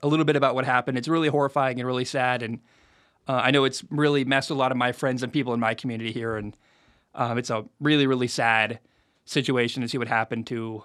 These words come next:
Lahaina. Um, I've got a little correction to start the show today. Uh, two episodes ago, I was talking about the Denver Broncos, and I said that Greg Dulcich, their tight end,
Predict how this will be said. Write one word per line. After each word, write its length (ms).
Lahaina. 420
Um, 400
I've 120
got 180
a 20
little 180
correction 440
to 80
start 220
the 60
show 260
today. 400
Uh, 360
two 140
episodes 400
ago, 140
I 140
was 100
talking 480
about 240
the 80
Denver 460
Broncos, 680
and 160
I 60
said 240
that 160
Greg 280
Dulcich, 480
their 160
tight 300
end, 340